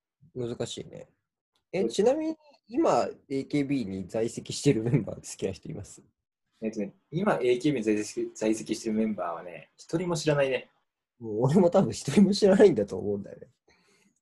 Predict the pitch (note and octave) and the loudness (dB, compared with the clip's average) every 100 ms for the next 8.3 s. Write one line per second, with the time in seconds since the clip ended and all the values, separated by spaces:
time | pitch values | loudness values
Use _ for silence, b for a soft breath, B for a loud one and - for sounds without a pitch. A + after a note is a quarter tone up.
0 | _ _ _ _ C#3+ D3+ C#3 G#2+ A#2+ A#2 | _ _ _ _ -16 -6 -4 -4 -8 -8
1 | C#3 G3 E3+ - - _ _ _ _ A#2 | -8 -2 -2 -2 -4 _ _ _ _ -4
2 | E3 C4+ C#4+ F3+ C3 A#2 G2 - G2+ F#2+ | 0 0 0 2 2 2 0 -2 -4 -2
3 | G2 F#2+ - - _ _ _ _ _ _ | -2 -4 -6 -20 _ _ _ _ _ _
4 | _ _ _ _ _ _ _ _ _ _ | _ _ _ _ _ _ _ _ _ _
5 | _ _ _ - A#2+ G2+ C#3+ C#3 G#2+ F#2+ | _ _ _ -4 -4 -2 0 0 0 -8
6 | - _ _ _ _ _ _ _ _ _ | -14 _ _ _ _ _ _ _ _ _
7 | _ _ _ _ _ _ _ _ F2+ F#2 | _ _ _ _ _ _ _ _ -14 -6
8 | F2+ E2+ - | -4 -4 -8